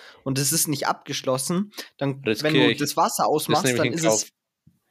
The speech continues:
Speaker 2: Nehme
Speaker 1: dann
Speaker 2: ich in
Speaker 1: ist
Speaker 2: Kauf,
Speaker 1: es
Speaker 2: full.
Speaker 1: arschkalt und
Speaker 2: Ja,
Speaker 1: das ist
Speaker 2: nehme
Speaker 1: so
Speaker 2: ich voll in Kauf.
Speaker 1: unangenehm. Nee,
Speaker 2: Ja,
Speaker 1: das
Speaker 2: aber
Speaker 1: geh ich
Speaker 2: dann,
Speaker 1: nicht ein.
Speaker 2: dann,
Speaker 1: Das hab ich
Speaker 2: dann,
Speaker 1: manchmal nicht eingesehen.
Speaker 2: dann, dann schamponiere ich mich erstens schneller ein und dusche dann auch in der Konsequenz schneller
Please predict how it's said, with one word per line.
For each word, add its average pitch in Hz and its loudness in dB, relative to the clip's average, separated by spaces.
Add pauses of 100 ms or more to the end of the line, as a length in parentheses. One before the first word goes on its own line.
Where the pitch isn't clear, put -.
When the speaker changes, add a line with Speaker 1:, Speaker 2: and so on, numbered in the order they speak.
(200)
Speaker 2:
Nehme 120 0
Speaker 1:
dann - 4
Speaker 2:
ich 110 -2
in 120 -2
Speaker 1:
ist 95 -2
Speaker 2:
Kauf, 120 4
Speaker 1:
es - -18
Speaker 2:
full. 110 2
Speaker 1:
arschkalt 185 0
und 147 0
Speaker 2:
Ja, 123 4
Speaker 1:
das 156 2
ist 156 2
Speaker 2:
nehme 143 4
Speaker 1:
so 139 4
Speaker 2:
ich 139 0
voll 139 2
in - 2
Kauf. 135 2
Speaker 1:
unangenehm. 147 -2 (180)
Nee, 151 0 (100)
Speaker 2:
Ja, 156 4 (160)
Speaker 1:
das - -4
Speaker 2:
aber 143 6
Speaker 1:
geh 156 6
ich 165 8
Speaker 2:
dann, 196 -2
Speaker 1:
nicht 175 -4
ein. 165 -4 (200)
Speaker 2:
dann, - 2
Speaker 1:
Das - 0
hab 180 0
ich 196 -8
Speaker 2:
dann, - 6
Speaker 1:
manchmal 190 2
nicht 214 0
eingesehen. 127 0 (560)
Speaker 2:
dann, 143 2
dann 151 6
schamponiere 175 2
ich 202 -2
mich 165 0
erstens 165 0
schneller 151 2
ein 160 2
und 151 -2
dusche 202 4
dann 170 4
auch 180 2
in 180 -2
der 180 0
Konsequenz 175 0
schneller 170 2